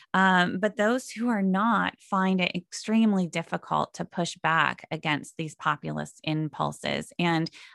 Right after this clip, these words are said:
I would argue in many cases, uh, secularizing impulses within their own circles. And what, when they do, uh, they often find themselves out of a job.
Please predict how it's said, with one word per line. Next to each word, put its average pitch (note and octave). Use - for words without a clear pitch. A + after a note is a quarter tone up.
I F3
would E3
argue D3+
in D#3+
many D#3+
cases, D3
uh, C#3
secularizing D3+
impulses C#3
within F3
their D#3
own D3
circles. -
And D#3+
what, D#3
when E3
they F3+
do, G3+
uh, F3
they F3+
often G3
find E3+
themselves D3
out C#3+
of C#3+
a C#3+
job. C#3+